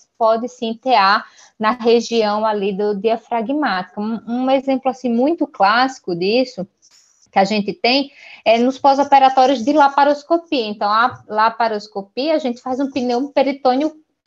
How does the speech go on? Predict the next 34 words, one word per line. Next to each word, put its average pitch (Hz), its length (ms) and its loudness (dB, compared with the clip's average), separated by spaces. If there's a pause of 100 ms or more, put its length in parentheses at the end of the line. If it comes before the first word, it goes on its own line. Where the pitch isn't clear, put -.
(540)
é, 208 720 0 (240)
que - 80 0
a 226 80 2
gente 233 220 0
causa 320 420 2
um 262 80 0
pneumoperitônio. 220 880 -4 (380)
E 220 60 2
aí 226 180 6
a 269 80 6
gente 277 200 0
aspira 285 500 2
esse 285 280 0
A 214 120 2
no 214 120 -6
final 214 320 -4
da 208 100 -4
cirurgia, 208 580 -4
mas 254 260 0
eventualmente 262 720 2
alguma 226 300 -2
residual 226 800 2 (220)
vai 220 160 4
ficar 233 320 0
acumulada 220 560 -2
e 247 40 -6
o - 20 -10
paciente 247 400 -4
pode 247 200 0
acordar 240 400 0
referindo 240 480 0
dor 220 180 -2
no 285 140 0
ombro. 175 380 0